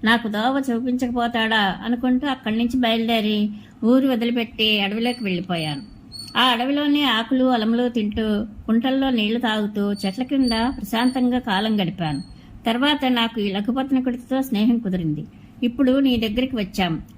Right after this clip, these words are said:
ప్రాణానికి హాయిగా ఉంది. మంచి, మంచి మిత్రులతో కలిసి కాలం గడపడం కంటే గొప్ప సుఖం లోకంలో లేదు.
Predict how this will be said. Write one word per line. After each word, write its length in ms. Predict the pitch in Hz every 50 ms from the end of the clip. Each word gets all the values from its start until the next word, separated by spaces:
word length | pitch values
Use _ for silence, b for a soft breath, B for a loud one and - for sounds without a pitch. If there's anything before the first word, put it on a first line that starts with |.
| - -
ప్రాణానికి 460 | 214 214 240 254 269 269 262 247 254
హాయిగా 460 | 226 226 190 196 208 214 214 226 226
ఉంది. 340 | 220 185 170 156 151 143 - - - - - _ _ _ - - - - - 233
మంచి, 240 | 247 254 254 254 - _ _ _ _ _ _ - - - - - - - - - - - - - - - - 226
మంచి 240 | 233 262 269 339
మిత్రులతో 480 | 320 339 320 320 320 311 302 302 311 302
కలిసి 300 | 294 285 262 262 - 262
కాలం 400 | 254 233 220 233 254 285 285 269
గడపడం 340 | 254 254 254 254 262 254 247
కంటే 320 | 254 247 240 233 247 247
గొప్ప 300 | 233 208 196 190 - 269
సుఖం 360 | 262 262 - - - 277 262
లోకంలో 440 | 254 214 196 190 - 233 220 226 220
లేదు. 340 | 208 180 160 147 147 -